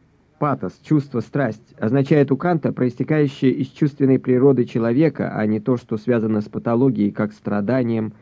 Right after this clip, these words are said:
болезнью. Конец примечания. Второе положение следующее.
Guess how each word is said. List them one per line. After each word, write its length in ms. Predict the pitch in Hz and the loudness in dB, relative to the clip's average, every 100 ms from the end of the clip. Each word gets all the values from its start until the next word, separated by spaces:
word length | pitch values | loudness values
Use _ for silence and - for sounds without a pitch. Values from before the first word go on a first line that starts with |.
| _ - | _ -10
болезнью. 800 | 90 104 98 95 - - - - _ _ _ _ _ _ _ _ _ _ | -2 0 0 -2 -6 -12 -12 -14 _ _ _ _ _ _ _ _ _ _
Конец 320 | 110 110 98 - - _ - | -6 -4 -4 -8 -20 _ -14
примечания. 800 | 110 104 107 - 52 - - - 104 _ _ _ _ _ _ _ _ _ _ _ _ _ 147 151 _ _ _ _ _ _ _ _ _ | -10 -10 -10 -10 -10 -8 -10 -12 -18 _ _ _ _ _ _ _ _ _ _ _ _ _ _ _ _ _ _ _ _ _ _ _ _
Второе 320 | 151 180 202 | 2 6 6
положение 480 | 170 156 151 147 135 | 6 4 4 4 2
следующее. 800 | 117 104 104 - - 113 101 | 0 -2 -2 -10 -12 -10 -10